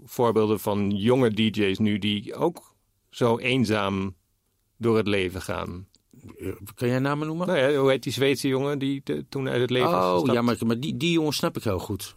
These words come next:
Speaker 1: Hoe heet die ook
Speaker 2: Eh,
Speaker 1: weer? Ik heb een beetje blackout.
Speaker 2: ja, eh, Avicii bedoel jij?
Speaker 1: Avicii, dank je.
Speaker 2: Ja, Av-, Avicii snap ik dus ook heel goed, omdat, ehm, eh, hij is net als ik een geboren muzikant.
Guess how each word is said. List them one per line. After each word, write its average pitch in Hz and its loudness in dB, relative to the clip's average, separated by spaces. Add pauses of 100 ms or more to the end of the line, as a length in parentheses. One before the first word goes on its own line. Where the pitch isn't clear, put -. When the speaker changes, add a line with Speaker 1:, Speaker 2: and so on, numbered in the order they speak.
Speaker 1:
Hoe 147 0
heet 170 2
die 123 2
ook 110 -4
Speaker 2:
Eh, 104 2
Speaker 1:
weer? 101 4
Ik 95 -2
heb 110 2
een 110 4
beetje 107 0
blackout. 107 0
Speaker 2:
ja, 117 0
eh, 117 -2
Avicii - -2
bedoel 87 -4
jij? 87 -6
Speaker 1:
Avicii, 135 0
dank 107 -2
je. 92 -8
Speaker 2:
Ja, - -4
Av-, 117 -6
Avicii 156 0
snap 151 -2
ik 135 -4
dus 131 -4
ook - 0
heel 117 2
goed, 139 -6
omdat, 117 0
ehm, 104 0 (380)
eh, 95 -4 (280)
hij 117 -2
is 110 -4
net 127 -2
als - -8
ik 110 -4
een 104 -2
geboren 107 -2
muzikant. - -6